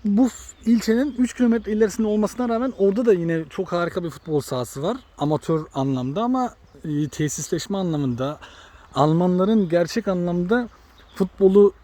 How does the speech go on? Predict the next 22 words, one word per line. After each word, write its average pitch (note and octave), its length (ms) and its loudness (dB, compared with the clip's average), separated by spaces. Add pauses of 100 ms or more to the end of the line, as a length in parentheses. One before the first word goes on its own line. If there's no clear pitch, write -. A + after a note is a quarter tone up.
(180)
e, D#3+ 80 -4 (560)
ele D#3+ 200 4
alıp F3 280 2
futbolcu F#3 540 0
üretmesinin F3 560 0
sebeplerinden F3+ 760 2
birisi. C#3 360 -2 (680)
Şimdi G#3 260 4
o F#3+ 100 2
Farnon'a F#3 460 -2
gideceğiz. D3 540 -6 (420)
Oradaki F3 320 0
futbol - 260 -2
sahasını D3 360 -2
göstereyim C3 440 -2
size. C3+ 320 -2 (600)
Ondan G3+ 300 2
sonra G#3 220 -2
yine G#3 240 2
Fisbek'in G3+ 440 -2
içine A3 240 -2
gelip A3+ 280 0